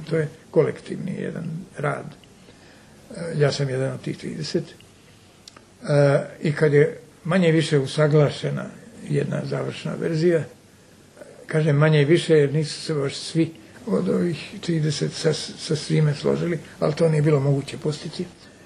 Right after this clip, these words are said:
Uglavnom, velika većina jeste. Kada je to postignuto, onda je opet u Sarajevu, e, tridesetog marta dve hiljade sedamnaeste godine, e, javno predstavljena na posebnom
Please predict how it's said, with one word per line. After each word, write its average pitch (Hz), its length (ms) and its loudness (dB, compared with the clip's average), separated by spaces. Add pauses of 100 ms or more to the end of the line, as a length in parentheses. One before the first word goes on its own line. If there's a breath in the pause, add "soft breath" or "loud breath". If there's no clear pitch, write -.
(520 loud breath)
Uglavnom, 151 400 6
velika 139 320 2
većina 147 340 0
jeste. 151 380 0 (800)
Kada 156 160 6
je 147 100 6
to 180 140 6
postignuto, 180 720 0 (1080)
onda 165 320 4
je 135 180 6
opet 165 500 2
u - 20 -8
Sarajevu, 147 680 4
e, 135 960 -6
tridesetog 143 720 2
marta 139 420 0 (640 loud breath)
dve 147 240 4
hiljade 131 280 2
sedamnaeste 147 600 0
godine, 156 400 0
e, 143 60 0 (2000 loud breath)
javno 139 520 2
predstavljena 127 840 -2
na 123 120 -6
posebnom 127 580 -6